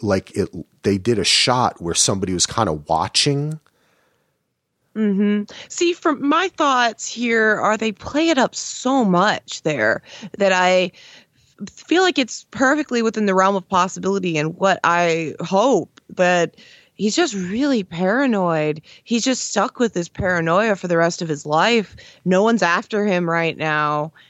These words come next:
Speaker 2: and he still
Speaker 1: Mm.
Speaker 2: is, is just haunted by this. So I like that idea, but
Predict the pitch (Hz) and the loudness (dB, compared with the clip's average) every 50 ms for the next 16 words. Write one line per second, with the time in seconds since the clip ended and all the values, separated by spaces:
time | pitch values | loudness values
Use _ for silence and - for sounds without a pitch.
0 | _ _ - 156 165 165 190 196 170 160 113 120 147 180 170 165 160 160 156 156 | _ _ -4 0 2 2 4 2 2 0 -2 -2 0 2 2 2 2 2 2 0
1 | 147 131 113 92 78 69 69 - - 180 180 175 180 175 - - - 185 185 185 | -2 -4 -8 -12 -16 -18 -8 -2 0 0 0 0 -2 -6 -8 -4 -2 -2 -2 -2
2 | - - 208 196 180 - - 196 196 202 254 277 - 196 170 175 160 160 156 156 | -2 0 0 0 0 0 -2 0 0 0 0 -2 -4 -4 -2 0 0 2 0 0
3 | 160 156 151 156 165 185 - - - - - - - - - - - - 277 294 | 0 0 2 2 0 -2 -4 -10 -14 -16 -18 -20 -20 -18 -6 -4 0 0 2 2
4 | 285 277 294 339 - - - 220 208 196 180 175 175 180 165 - 185 185 185 175 | 2 2 0 0 -2 -2 0 0 2 2 2 0 0 -2 -6 -6 -2 0 2 2
5 | 175 175 185 175 - 196 185 180 175 175 170 - | 2 0 -2 -2 0 0 2 2 2 2 0 -2